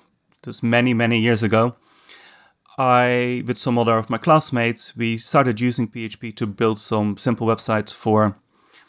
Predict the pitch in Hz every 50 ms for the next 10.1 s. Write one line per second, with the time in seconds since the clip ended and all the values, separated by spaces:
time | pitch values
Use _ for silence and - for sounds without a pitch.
0 | _ _ _ _ - 117 113 - - 110 104 104 - - - 113 110 104 104 98
1 | - - - 113 104 - - - - - - 123 113 117 - 120 120 120 117 117
2 | 104 113 - - 117 107 - - - - - - - - 110 120 - 151 147 143
3 | - 139 131 127 110 117 110 - - 147 147 - 135 113 104 - - 147 139 139
4 | 135 135 135 127 110 - - 117 120 113 104 117 113 113 110 104 113 107 107 117
5 | - 117 110 104 104 113 110 107 107 107 113 - - - 117 113 - - - _
6 | _ _ - - - - - - - - - 143 135 180 170 - 175 151 143 135
7 | 127 - - - - - 147 131 127 113 107 123 127 120 113 123 139 143 - -
8 | 110 107 107 - - - - _ _ _ _ _ _ _ _ _ _ _ _ _
9 | _ _ _ _ _ _ - - 135 127 120 - - 135 131 127 123 120 120 113
10 | 107